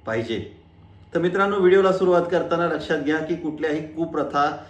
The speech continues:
ज्यावेळेस समाजामध्ये असतात, जसं मग त्या अंधश्रद्धेच्या असतील, जसं त्या हुंड्याबाबतीच्या असतील, जातीपातीच्या असतील,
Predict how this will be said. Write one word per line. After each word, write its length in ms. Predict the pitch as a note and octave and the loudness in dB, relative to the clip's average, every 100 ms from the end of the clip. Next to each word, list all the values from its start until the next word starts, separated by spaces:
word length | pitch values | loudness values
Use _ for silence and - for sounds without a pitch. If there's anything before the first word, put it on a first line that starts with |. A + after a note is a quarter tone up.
| - - | -20 -2
ज्यावेळेस 340 | D3 C#3 C#3+ | 2 2 0
समाजामध्ये 580 | D#3 C#3 C3 C#3+ C#3 B2+ | 0 0 0 0 0 0
असतात, 340 | B2 - C#3+ C#3+ - - - - - - | -2 -4 -4 -4 -8 -20 -20 -20 -20 -8
जसं 220 | C3+ D3+ | -4 -2
मग 120 | C#3+ C#3+ | 0 -2
त्या 220 | - C#3 | -2 0
अंधश्रद्धेच्या 640 | C3+ C3 C#3+ B2+ B2+ B2 | 0 -2 -4 -2 -2 0
असतील, 460 | B2 - B2+ A#2+ A#2+ - - - | -4 -4 -4 -4 -4 -14 -20 -8
जसं 180 | C3 C3 | -4 -4
त्या 140 | C3 | -2
हुंड्याबाबतीच्या 840 | C3 D#3 D3+ C#3+ C3+ - A#2+ C3+ A#2+ | -2 0 2 2 0 -2 -6 -2 -2
असतील, 460 | - C3 B2 A#2+ - - - D3 | -2 -2 -2 -2 -8 -18 -6 0
जातीपातीच्या 760 | D3+ D#3 D3 - C#3 B2 B2+ | 0 0 0 -2 -2 -2 -2
असतील, 500 | A#2 - B2+ A#2+ | -2 -4 -2 -2